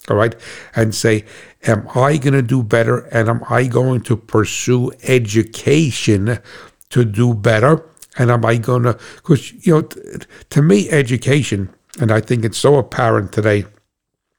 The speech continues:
because there's very little practical application of it. You have probably more people walking around now with college degrees and P H Ds and all this other stuff, or, you know, uh, masters plus so many, so many credits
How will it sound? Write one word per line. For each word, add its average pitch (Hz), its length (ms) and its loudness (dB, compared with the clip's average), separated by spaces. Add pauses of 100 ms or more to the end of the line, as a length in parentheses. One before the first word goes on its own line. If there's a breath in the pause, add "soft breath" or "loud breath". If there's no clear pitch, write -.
(180)
because 113 440 2 (440 loud breath)
there's 98 180 2
very 117 340 0
little 113 220 0
practical 107 640 -2
application 110 580 -2
of 101 100 -4
it. 90 100 -10 (380 loud breath)
You 135 100 4
have 131 120 2
probably 139 220 2
more 147 300 4
people 127 360 0
walking 117 440 0
around 113 400 2
now 101 260 -2 (260 loud breath)
with - 200 -2
college 120 460 0
degrees 120 460 0
and 107 200 -4
P 110 180 2
H 117 300 0
Ds 120 340 -2
and 113 100 0
all 120 200 -2
this 123 160 -6
other 120 140 0
stuff, 110 260 -4
or, 113 360 2 (460 loud breath)
you 104 120 2
know, 107 260 2
uh, 104 80 0
masters 117 540 0
plus - 280 -2
so 120 160 2
many, 123 380 0
so 127 200 -2
many 123 220 -2
credits 127 600 -2